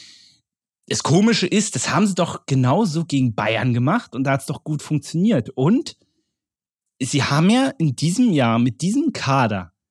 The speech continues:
sie haben keine Dreifachbelastung, sie spielen nicht in Europa. Und dann, also, ey, nenn mich verrückt, aber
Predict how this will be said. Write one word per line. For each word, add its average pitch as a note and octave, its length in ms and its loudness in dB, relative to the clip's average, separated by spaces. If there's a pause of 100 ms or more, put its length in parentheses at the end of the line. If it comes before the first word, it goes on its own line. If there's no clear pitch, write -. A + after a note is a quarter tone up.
(220)
sie - 160 -4
haben E3 420 0
keine A3+ 360 2
Dreifachbelastung, A#2+ 920 -2
sie A2 80 -2
spielen C#3 260 0
nicht E3 220 0
in G#3 80 -2
Europa. C#3 600 0 (460)
Und C#3 100 0
dann, C#3+ 400 2 (1200)
also, D#3+ 500 -4
ey, A2+ 220 -10 (540)
nenn G3 260 4
mich G3+ 140 0
verrückt, - 520 0 (220)
aber C#3+ 520 2